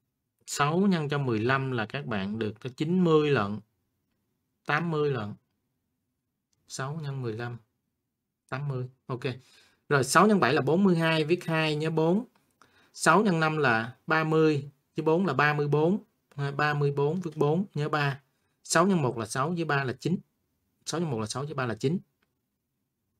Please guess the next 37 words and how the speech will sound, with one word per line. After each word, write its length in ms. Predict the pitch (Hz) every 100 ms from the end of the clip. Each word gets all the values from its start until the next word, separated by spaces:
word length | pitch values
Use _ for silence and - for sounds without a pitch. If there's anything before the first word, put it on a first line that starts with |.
| _ _ _ _ _ _ _ _ _
Ủa? 140 | - 143 143 _ _ _ _ _ _ _ _ _ _ _
Sáu 200 | - 156
năm 120 | 165
ba 80 | 139
mươi 200 | 135 135
với 120 | 127
không 120 | 143 135
với 100 | 135
ba. 200 | 131 113
Như 100 | 151
vậy 140 | 123 113
thì 240 | 117 107 - _
mình 140 | 131 117
chia 100 | 139
sáu 200 | 143 180
không 160 | 170
được 140 | 139 117
rồi 120 | 113
đúng 140 | 147
không 100 | 160
các 60 | 131
bạn? 100 | 110 _ _ _ _ _ _ _
Như 120 | 160
vậy 100 | 135
mình 120 | 117 110
chia 100 | 123
sáu 180 | 135
không 140 | 147 139
được 140 | 110
rồi. 140 | 110 104 _ _ _ _ _ _ _ _ _ _ _ _ _ _ _ _ -
Thì 80 |
là 100 | 117
năm 200 | 113 139
thôi. 200 | 147 151 147 - _ _ _ _ _
Năm 180 | 139 139
thôi. 140 | 135 131 - _ _ _ _ _ _
Đó. 220 | - 123